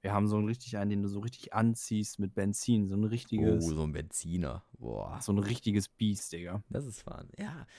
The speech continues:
Speaker 2: Guck,
Speaker 1: Es
Speaker 2: also
Speaker 1: ist schon, es ist schon cool irgendwie. Es ist schon cool. Besser als,
Speaker 2: Ja.
Speaker 1: also mit Kabel kannst du echt nicht Rasen
Speaker 2: Doch, mit
Speaker 1: mähen.
Speaker 2: Kabel bin ich Profi mittlerweile, also bei,
Speaker 1: Ja,
Speaker 2: in unserem
Speaker 1: aber wenn
Speaker 2: Garten,
Speaker 1: du, ich meine,
Speaker 2: aber
Speaker 1: wenn du wirklich eine riesen Parzelle
Speaker 2: Ja, klar,
Speaker 1: oder
Speaker 2: wenn du
Speaker 1: große
Speaker 2: richtig
Speaker 1: Parzelle
Speaker 2: viel
Speaker 1: und dann
Speaker 2: hast.
Speaker 1: noch drumherum, der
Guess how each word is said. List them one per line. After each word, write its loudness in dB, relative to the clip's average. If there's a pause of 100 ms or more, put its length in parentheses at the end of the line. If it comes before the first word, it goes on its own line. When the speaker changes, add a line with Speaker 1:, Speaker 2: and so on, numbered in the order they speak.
(120)
Speaker 2:
Guck, -2
Speaker 1:
Es 4
Speaker 2:
also 4
Speaker 1:
ist 2
schon, 6 (140)
es 2
ist 0
schon 8 (140)
cool 6
irgendwie. -4
Es -8
ist -4
schon -4
cool. -6
Besser 0
als, -4
Speaker 2:
Ja. -20 (180)
Speaker 1:
also 4
mit 4
Kabel 4
kannst -2
du -2
echt -4
nicht -10
Rasen -2
Speaker 2:
Doch, 2
mit 4
Speaker 1:
mähen. -4
Speaker 2:
Kabel 10
bin 4
ich -2
Profi 4
mittlerweile, 2
also -2
bei, 4
Speaker 1:
Ja, 6
Speaker 2:
in 8
unserem 8 (120)
Speaker 1:
aber 4
wenn 6
Speaker 2:
Garten, 6
Speaker 1:
du, 6
ich -2
meine, 6
Speaker 2:
aber 4
Speaker 1:
wenn 4
du 0
wirklich -4
eine -2
riesen 0
Parzelle 0
Speaker 2:
Ja, 0
klar, -2
Speaker 1:
oder -2
Speaker 2:
wenn -6
du -4
Speaker 1:
große 2
Speaker 2:
richtig -4
Speaker 1:
Parzelle 2
Speaker 2:
viel 6
Speaker 1:
und 6
dann 6
Speaker 2:
hast. -
Speaker 1:
noch 2
drumherum, 4
der 0